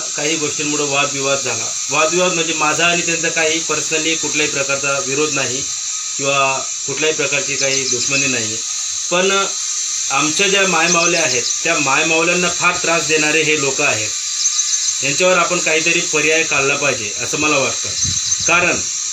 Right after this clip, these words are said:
ते जे लोक असतात, गाड्यामध्ये इतकी गर्दी असते आणि आमच्या, आम्ही महाराष्ट्रामध्ये आमच्या मायमाऊलीचा सन्मान करतो, रिस्पेक्ट करतो, मान सन्मान करतो. आमचा महाराष्ट्रीयन कुठलाही माणूस असेल,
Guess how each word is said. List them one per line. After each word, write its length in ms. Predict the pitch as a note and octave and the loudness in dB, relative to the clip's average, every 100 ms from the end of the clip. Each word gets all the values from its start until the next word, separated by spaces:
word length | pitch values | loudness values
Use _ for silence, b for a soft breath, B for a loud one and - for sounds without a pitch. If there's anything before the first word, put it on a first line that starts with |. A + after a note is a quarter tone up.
| - - - - - - - - | -6 -6 -6 -6 -6 -6 -6 -2
ते 100 | E3+ | 0
जे 180 | F3+ F#3+ | 2 4
लोक 180 | F#3+ F#3+ | 4 4
असतात, 360 | F#3 F3+ F3 E3+ - - - - C3 C#3 | 0 2 0 0 -4 -6 -6 -6 -4 0
गाड्यामध्ये 680 | C#3+ F3 F#3 F3+ F3 F#3 - - - | 2 4 4 4 2 0 -2 -6 -4
इतकी 280 | C#3+ - G3+ | -4 -2 2
गर्दी 300 | F3+ F3 F#3 | 2 4 2
असते 300 | E3+ F3 F3 | 2 0 2
आणि 200 | D#3+ E3 | 2 2
आमच्या, 480 | D#3+ D#3+ E3+ E3+ D#3 - - C3+ | 0 0 2 2 0 -4 -4 0
आम्ही 200 | D#3+ F#3 | 2 4
महाराष्ट्रामध्ये 800 | F3+ E3+ F3 E3+ F3 E3+ D#3 A#2 - - - - C#3 | 4 2 2 0 0 0 0 0 -2 -6 -6 -4 -4
आमच्या 280 | C#3+ E3 | -2 0
मायमाऊलीचा 680 | D#3 D3+ D#3 D3+ D3+ D#3 E3 | 0 0 2 0 2 2 0
सन्मान 460 | E3 D#3+ D3+ F3+ F3+ | 0 0 2 2 2
करतो, 360 | D#3+ C3 A#2 A2 - - - - - - | 2 0 -2 -2 -2 -2 -2 -4 -4 -2
रिस्पेक्ट 420 | D#3+ E3+ G3 F#3+ | -2 0 2 2
करतो, 300 | E3+ D#3 D#3 C#3 C3+ | 0 2 2 2 0
मान 180 | D#3+ F3+ | 2 2
सन्मान 360 | E3+ E3 E3+ | 0 2 0
करतो. 380 | D3+ C#3 A#2+ A2 - - C3+ | 2 0 0 -2 -4 -4 -2
आमचा 260 | D3+ F3+ | 0 0
महाराष्ट्रीयन 680 | E3+ E3+ E3+ F3+ F3+ F#3 F#3 | 2 2 4 2 2 2 2
कुठलाही 440 | F3+ E3 F#3+ G#3 | 0 2 2 4
माणूस 260 | G3 F#3+ F#3 | 2 2 2
असेल, 300 | E3+ B2 | 0 0